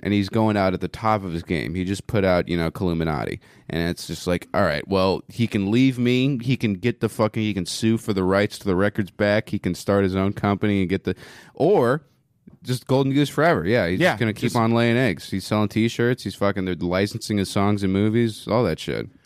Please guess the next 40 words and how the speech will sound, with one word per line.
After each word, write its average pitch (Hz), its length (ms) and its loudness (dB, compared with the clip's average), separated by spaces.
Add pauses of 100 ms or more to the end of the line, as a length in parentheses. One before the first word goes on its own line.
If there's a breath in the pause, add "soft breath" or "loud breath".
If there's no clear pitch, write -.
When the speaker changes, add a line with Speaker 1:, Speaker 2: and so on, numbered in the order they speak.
(220 loud breath)
Speaker 2:
Yeah. 160 200 2
Speaker 1:
He 127 60 4
had 120 100 4
all 120 100 2
this 107 140 0
unreleased 117 500 2
shit, 120 300 2
and 107 80 2
he 113 100 4
just, 104 220 -2
you 110 60 2
know, 95 160 2
kept 107 260 0
that 107 160 4
in 101 60 -2
his. 95 220 -2 (420 loud breath)
Meanwhile, 185 760 4
at 208 100 2
the 214 60 2
Legion 226 360 4
of 208 120 2
Doom, 247 420 6
and 190 100 6
he'd 143 160 2
go 120 120 4
down 117 240 0
there 123 140 2
and, 117 160 0
like, 101 160 0 (100)
<laughs> - 80 -12
open 113 280 -2
up 101 120 -2
big, 110 220 0
like, 104 140 0
Betamax 110 580 0
tapes, 120 340 0
and, 98 80 -4
like, 92 120 -4
oh, 104 100 -6
okay. 104 220 -8